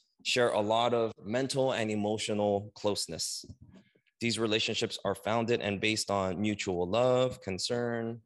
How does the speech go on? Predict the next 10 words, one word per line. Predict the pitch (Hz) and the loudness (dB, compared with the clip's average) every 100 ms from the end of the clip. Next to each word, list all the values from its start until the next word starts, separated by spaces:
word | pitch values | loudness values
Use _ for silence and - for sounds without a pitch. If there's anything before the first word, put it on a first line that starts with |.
| _ | _
empathy, | 131 131 131 - 127 123 131 _ _ - | -6 -4 -6 -2 2 2 -2 _ _ -10
protection, | 95 120 113 - 113 107 107 - | -6 -2 -2 0 0 0 -2 -2
understanding, | 110 110 110 - 107 107 107 107 104 - - - - | -2 0 0 0 0 2 2 0 -6 -8 -18 -20 -8
and, | 101 98 95 92 87 90 _ _ _ | -4 -2 -4 -6 -10 -14 _ _ _
um, | 95 87 87 87 92 - | -6 -6 -6 -8 -8 -2
durability. | 113 101 98 87 90 87 _ _ _ - - - - - - - - - - _ - | 0 2 0 -2 -6 -12 _ _ _ -12 -12 -14 -18 -20 -12 -12 -12 -20 -20 _ -4
The | 123 | -2
next | 165 135 | 0 2
one | 120 113 - | 2 2 2
is | 113 110 104 | 2 2 -2